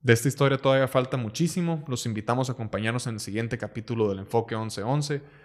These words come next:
Ahí vamos a ver un poquito de cómo le fue como C O O y cómo es que llega a ser C E O y qué retos, problemas, cosas, logros van saliendo dentro de esa etapa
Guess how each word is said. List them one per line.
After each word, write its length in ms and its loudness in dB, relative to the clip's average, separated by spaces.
Ahí 100 8
vamos 240 4
a 40 2
ver 100 4
un 80 0
poquito 360 -4
de 120 -2
cómo 260 6
le 120 2
fue 380 0
como 260 -4
C 220 0
O 60 6
O 480 6
y 80 -8
cómo 240 -2
es 80 -2
que 160 -2
llega 240 4
a 40 0
ser 200 -2
C 140 -4
E 60 2
O 180 4
y 120 -6
qué 160 8
retos, 420 2
problemas, 580 0
cosas, 560 0
logros 400 6
van 140 -2
saliendo 520 -2
dentro 220 -8
de 60 -6
esa 140 -6
etapa 500 0